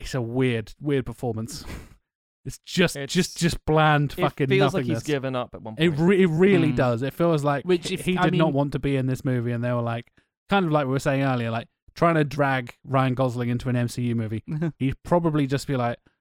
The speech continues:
Speaker 1: "Ugh,
Speaker 2: "I'll do it, but you
Speaker 1: fine,
Speaker 2: won't get much
Speaker 1: fine.
Speaker 2: out of me."
Speaker 1: I'll do it myself, but no."
Speaker 2: Yeah.
Speaker 1: <laughs> But, like, yeah, it feels like after, you know, rebuilding and a resurging interest in Doctor Who, he became, like, a nerd icon again,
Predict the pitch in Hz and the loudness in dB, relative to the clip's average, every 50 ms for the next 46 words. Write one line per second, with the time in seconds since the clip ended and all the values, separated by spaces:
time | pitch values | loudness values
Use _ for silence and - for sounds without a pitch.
0 | _ _ _ _ _ _ _ _ _ _ - 139 - 135 127 120 - - - - | _ _ _ _ _ _ _ _ _ _ -8 -4 -4 -2 -2 -4 -4 -6 -8 -8
1 | - 151 156 139 - - 175 170 170 156 151 120 127 147 147 131 143 139 151 139 | -6 -6 -6 -4 -2 -2 0 0 0 -2 -2 -2 0 0 0 0 -2 -2 0 -2
2 | 131 127 127 131 123 113 107 110 104 101 - _ 113 110 - - 147 131 123 123 | -2 0 0 0 0 0 -2 -8 -10 -12 -14 _ -14 -14 -6 -4 -2 -2 -2 -2
3 | - - 117 113 - - 139 120 107 - _ - 139 120 120 202 185 170 160 143 | -4 -4 -6 -6 -4 -4 -4 -4 -4 -8 _ -12 -8 -4 -2 0 2 2 0 0
4 | - - 202 196 - - - 180 143 156 151 156 147 139 - 156 151 127 104 - | 2 2 4 4 4 2 0 -2 2 2 4 4 2 2 2 0 0 0 -2 -4
5 | _ _ _ _ _ _ _ _ _ - 160 156 - - 180 190 190 185 - 170 | _ _ _ _ _ _ _ _ _ -6 -6 -2 2 4 4 4 4 4 2 2
6 | 160 156 151 - - - _ _ _ _ _ _ _ 139 160 170 - - 180 156 | 2 2 2 0 -6 -18 _ _ _ _ _ _ _ 0 2 2 2 2 0 0
7 | 143 135 - _ _ - 139 156 139 127 120 120 117 113 - _ _ _ _ _ | 0 -2 -12 _ _ -4 0 0 2 2 0 -2 -4 -6 -10 _ _ _ _ _
8 | _ _ _ - 139 135 139 143 143 135 127 135 131 131 123 135 131 131 131 127 | _ _ _ -10 -6 0 2 2 2 2 2 2 0 2 0 0 0 0 0 0
9 | 117 117 123 - 131 127 120 120 131 131 131 - - 139 127 127 127 123 127 117 | -2 -2 -4 -6 -6 -6 -4 -2 -2 -2 -2 -4 -4 -2 -2 -2 -2 -2 -2 -2
10 | 120 123 117 101 - - 131 131 - _ - 120 110 127 120 - _ 131 120 131 | -2 -2 -4 -4 -4 -4 -6 -6 -6 _ -8 -8 -6 -8 -10 -10 _ -8 -4 -2
11 | 135 139 151 160 - _ _ _ _ _ _ _ _ _ - 131 127 120 127 - | 0 0 0 -2 -4 _ _ _ _ _ _ _ _ _ -4 -4 -2 -2 -4 -4
12 | - 147 135 131 131 127 123 120 120 127 113 - 135 131 139 151 165 175 185 180 | -2 -2 0 2 2 2 0 -2 -2 -4 -4 -2 0 2 2 2 4 2 2 0
13 | 185 180 - 190 185 190 185 180 185 185 196 208 208 | 0 0 0 -2 0 0 -2 -2 -2 -2 0 -2 -4